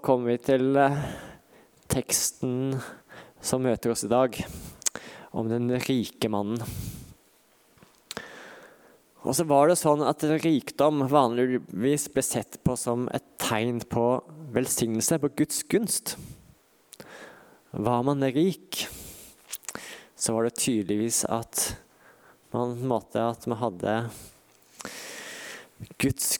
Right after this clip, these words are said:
gunst, at man hadde velsignelse. Det kan man kanskje tro i dag også. Og jeg tror disiplene tenkte at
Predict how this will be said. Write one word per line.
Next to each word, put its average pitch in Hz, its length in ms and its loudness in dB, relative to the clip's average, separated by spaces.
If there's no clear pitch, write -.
gunst, 139 580 0
at 127 220 -2
man 127 100 0
hadde 120 500 0
velsignelse. 107 1200 -2
Det 123 180 4
kan 120 140 0
man 120 100 0
kanskje 131 220 0
tro 117 180 -2
i 117 60 2
dag 110 200 4
også. 151 340 0
Og - 40 0
jeg 147 140 0
tror 147 100 2
disiplene 143 440 0
tenkte 123 340 2
at - 100 -6